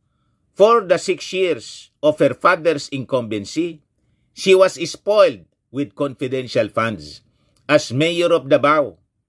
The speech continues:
while her father, in his last year as mayor of Davao, got only one hundred thirty million in confidential funds. Sara, Sara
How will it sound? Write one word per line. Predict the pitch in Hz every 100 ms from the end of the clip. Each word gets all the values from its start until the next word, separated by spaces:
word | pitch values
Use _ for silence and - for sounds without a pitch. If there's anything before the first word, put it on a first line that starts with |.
| _ _ _
while | 113 170 190 160 101 - 143
her | 131
father, | - 147 147 147 123 90 _ _ _ _ _ _ _ _ _ _ _ _ _
in | 151 165
his | 190 180 -
last | 143 165 - -
year | 170 170 131
as | 139 -
mayor | 107 156 156
of | 151 110
Davao, | 120 113 143 135
got | 107 139 - -
only | 170 160 165 131 _ _ _ -
one | 143 151
hundred | 196 214 196 151
thirty | 190 175 147 143
million | 160 170 180 170 120 -
in | 135 117
confidential | 127 113 123 135 127 123 104
funds. | 123 131 95 71 - _ _ _ _
Sara, | - 165 175 156 -
Sara | - 165 170 156 120